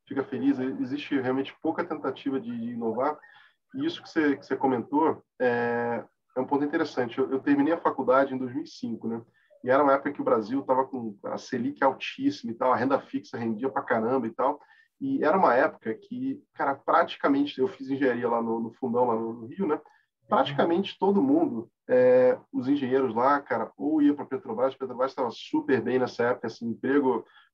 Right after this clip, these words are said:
engenheiro recém-formado, se fosse pro mercado normal, ganhava, sei lá, uns três mil, se fosse pra Petrobras, já começava com cinco e com os bônus que aparecem aleatoriamente na conta que ninguém entende. E nessa época era engraçado porque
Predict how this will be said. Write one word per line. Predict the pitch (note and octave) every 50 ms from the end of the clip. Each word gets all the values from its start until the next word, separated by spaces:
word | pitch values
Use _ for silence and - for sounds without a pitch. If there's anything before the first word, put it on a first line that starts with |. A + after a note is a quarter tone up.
| -
engenheiro | B2+ A2 A2+ B2+ D3 C#3+
recém-formado, | C#3+ D3 D3 - D3+ D3 D3 C3+ C3 C3 C3 C3
se | C3 - -
fosse | D#3 D3 -
pro | - D3+
mercado | D#3 D3 D3 - C#3+ C#3+ C#3+
normal, | C#3+ C3+ B2 B2 B2+ C3+ C3+
ganhava, | B2+ B2+ C3 C3+ C3 B2+
sei | B2 - B2+
lá, | A#2+ A#2+ A#2 A2+ A2+ A2 G#2+ G2+ _ _ _ _ _ _
uns | - G2+ - - - -
três | - D3+ D#3+ D3+ B2+
mil, | B2 B2+ C#3 E3 F#3 F#3+ F#3 E3+ -
se |
fosse | - D#3+ D3 -
pra | D3+
Petrobras, | D#3 D#3 D3+ D3+ D3 C#3 D3 C#3+
já | -
começava | - D3 C#3 - D3+ D3+ D3+
com | - C#3+
cinco | - - - - - D#3 E3+ E3+ D#3+
e | D3+
com | - D#3 D3
os | C3 A2+
bônus | G#2+ B2+ C#3+ D3 D3 -
que | -
aparecem | D3 - C3+ C3 C#3 C3+ C3+ - - C#3+ C3 A#2 A2 - _ _ _ _ _
aleatoriamente | - B2+ B2+ D3 - D3 D3 C#3 C3+ C#3 C#3+ - -
na | C3 -
conta | - - C#3 C#3+ D3+ D3
que | - C3
ninguém | A#2+ A#2 B2+ C#3
entende. | C#3+ C#3+ - B2 C3+ C#3+ D3 D3 - _ _ _ _ _ _ _ _ _ _
E | C#3 C#3
nessa | D3 E3 F#3 G3 - - E3
época | D#3 E3 E3 - - E3+
era | F3
engraçado | F3 F3+ E3+ E3 - - D#3+ D#3 D3+ D3
porque | - D3+ - - - C#3+ C#3+ C#3+ C#3+ C3+